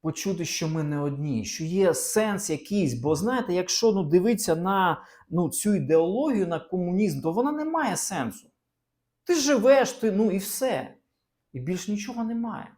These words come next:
Немає цілі, немає нічого. І знаєте, е, він прийшов до того, що ми нікому не потрібні.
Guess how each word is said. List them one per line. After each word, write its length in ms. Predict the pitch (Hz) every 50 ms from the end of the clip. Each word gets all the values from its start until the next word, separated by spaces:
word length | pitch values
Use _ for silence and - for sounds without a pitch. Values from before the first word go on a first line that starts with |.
| _
Немає 380 | - 143 175 208 240 247 233 185
цілі, 440 | - - - - 233 247 233 185 156
немає 560 | 139 127 139 180 214 226 226 202 160 135 - - - - - _ _
нічого. 520 | 147 156 170 170 - - 240 220 170 143 135
І 60 | 131
знаєте, 600 | 131 156 202 220 214 185 185 175 151 - - - _ _ _ _ _ _ _ _ _ _ _ _ _ _ _ _ _ _ _ - - - - - - -
е, 320 | 143 147 147 151 151 143
він 200 | 143 180 175 156
прийшов 380 | - - - - - 220 214 202
до 80 | 196
того, 200 | 196 220 220 220
що 200 | 214 - - 190
ми 120 | 185 202 208
нікому 360 | 208 208 208 208 214 226 226
не 120 | 233 226
потрібні. 680 | 233 240 - - 269 262 247 202 143 131 113 - -